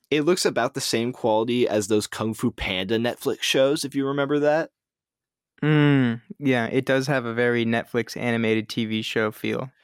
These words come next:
Speaker 2: It's,
Speaker 1: think
Speaker 2: it looks like the Boss Baby show back in business.
Speaker 1: Oh, yeah. So,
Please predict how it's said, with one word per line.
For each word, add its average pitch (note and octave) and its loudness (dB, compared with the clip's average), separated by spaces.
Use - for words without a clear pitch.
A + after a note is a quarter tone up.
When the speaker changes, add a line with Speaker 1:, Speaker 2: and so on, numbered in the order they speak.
Speaker 2:
It's, D#3 0
Speaker 1:
think D#3 -4
Speaker 2:
it E3 4
looks E3+ 0
like E3 0
the D3+ 0
Boss C3+ -2
Baby A#2+ 0
show A2 -4
back B2 -2
in A#2+ 0
business. A#2 -4
Speaker 1:
Oh, G#2+ 0
yeah. A2 -2
So, D3 4